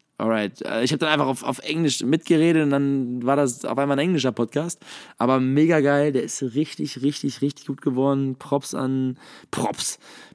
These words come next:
Props an Nas, wie weit man mit zwanzig sein kann. Ist crazy, aber gleichzeitig der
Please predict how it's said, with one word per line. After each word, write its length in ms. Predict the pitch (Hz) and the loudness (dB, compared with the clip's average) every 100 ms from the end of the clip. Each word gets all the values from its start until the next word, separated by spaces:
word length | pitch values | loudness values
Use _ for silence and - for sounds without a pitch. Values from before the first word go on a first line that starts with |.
| - | -2
Props 280 | 165 - | -2 0
an 240 | 139 143 139 | 0 0 2
Nas, 540 | 143 165 165 - - _ _ - - | 2 2 2 -2 -8 _ _ -20 -18
wie 400 | 117 110 123 113 | -14 -6 -4 2
weit 280 | 139 151 | 2 2
man 220 | 147 143 139 | 0 -2 0
mit 180 | 131 | -2
zwanzig 420 | - 147 160 151 - | -4 -2 -2 -2 0
sein 280 | 135 156 | 0 0
kann. 380 | 147 156 151 156 - - - - - - _ - | 0 0 0 -2 -8 -20 -20 -20 -20 -20 _ -8
Ist 180 | - | -8
crazy, 560 | - 139 165 196 196 196 | 0 4 4 4 4 2
aber 200 | 127 131 | 2 2
gleichzeitig 500 | 135 143 151 160 147 | 2 2 2 2 2
der 140 | 143 | 0